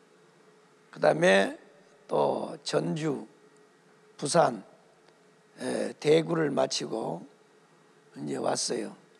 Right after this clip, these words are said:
<clears throat> 에, <clears throat>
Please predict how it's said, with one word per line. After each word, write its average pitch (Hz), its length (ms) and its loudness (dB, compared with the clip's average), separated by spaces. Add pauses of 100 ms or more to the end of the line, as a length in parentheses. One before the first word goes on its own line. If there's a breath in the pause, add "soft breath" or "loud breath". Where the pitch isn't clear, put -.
<clears throat> - 2000 -10
에, 147 400 4
<clears throat> 202 380 2